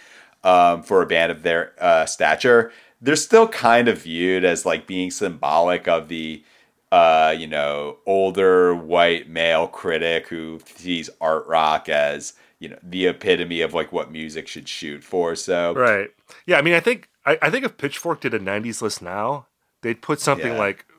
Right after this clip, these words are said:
Speaker 2: Mariah Carey, Butterfly at number one. You know, and I, and I, and I say that
Speaker 1: <laughs> Yeah.
Speaker 2: seriously. It would be something like that. It would be a pop R and B record, or it'd be a hip hop record. And, like, and, but Radiohead would probably have the highest rock record. Or,
Speaker 1: Yes,
Speaker 2: or,
Speaker 1: that's
Speaker 2: or
Speaker 1: exactly
Speaker 2: maybe Nirvana,
Speaker 1: it.
Speaker 2: you know, Nirvana too,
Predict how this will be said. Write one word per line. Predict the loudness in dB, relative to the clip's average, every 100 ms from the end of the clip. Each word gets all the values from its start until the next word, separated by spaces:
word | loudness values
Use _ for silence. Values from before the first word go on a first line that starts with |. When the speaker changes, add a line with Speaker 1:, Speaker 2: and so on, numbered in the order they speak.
| _
Speaker 2:
Mariah | -8 -2 0 -2
Carey, | -4 -6 -6 -6
Butterfly | -8 -8 -8 -12 -12
at | -12 -14
number | -18 -18
one. | -16 -16 -16 _ _ -8
You | 2
know, | 4
and | 4 4
I, | 2
and | 4
I, | 6 6 4
and | 2
I |
say | 4 4
that | 4 4
Speaker 1:
<laughs> |
Yeah. |
Speaker 2:
seriously. | 2 0 -2 -4 -4
It | -4
would | -4
be | -6
something | -8 -4 -4 -4 -6
like | -6 -4
that. | -6 -6
It |
would | -8
be | -10 -10 -14 -20 -8
a | -4
pop | -2 2 4 2 0
R | -2
and | -2
B | -8 -8
record, | -4 -4 -4 -6 -6
or | -8
it'd | -10
be | -10
a | -12
hip | -12 -14
hop | -16 -14
record. | -16 -14 -16 -18 _ -20 -20 -8
And, | -4 -4 -2
like, | -4 -6 -10
and, | -10 -8
but | -6 -2
Radiohead | 0 2 2 0 -2
would | -4
probably | 0 0 0
have | 0 -2
the | -4
highest | -4 -2 -2 -4 -8 -10
rock | -8 -8 -10
record. | -16 -14 -18 -20 _ _ _ -20 2
Or, | 6
Speaker 1:
Yes, | 6 6 6
Speaker 2:
or, |
Speaker 1:
that's | 6 6 4
Speaker 2:
or |
Speaker 1:
exactly | 6 6 4
Speaker 2:
maybe | 4 4
Nirvana, | 4 2 0
Speaker 1:
it. | -2
Speaker 2:
you |
know, | -4
Nirvana | -6 -4 0 2 0
too, | -4 -4 -2 -4